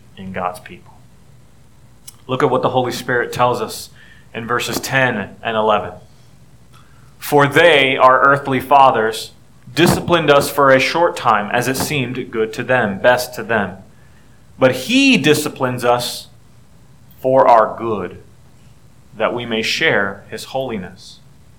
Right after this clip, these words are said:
For the moment, all discipline seems painful rather than pleasant,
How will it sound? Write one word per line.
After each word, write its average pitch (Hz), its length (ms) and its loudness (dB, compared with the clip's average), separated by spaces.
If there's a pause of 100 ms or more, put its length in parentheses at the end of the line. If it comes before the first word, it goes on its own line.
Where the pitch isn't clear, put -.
(460)
For 151 180 -2
the 147 80 4
moment, 160 680 2
all 165 320 8
discipline 139 480 -4
seems 127 300 -6
painful 143 680 -4 (160)
rather 127 380 2
than 123 180 -8
pleasant, 123 540 0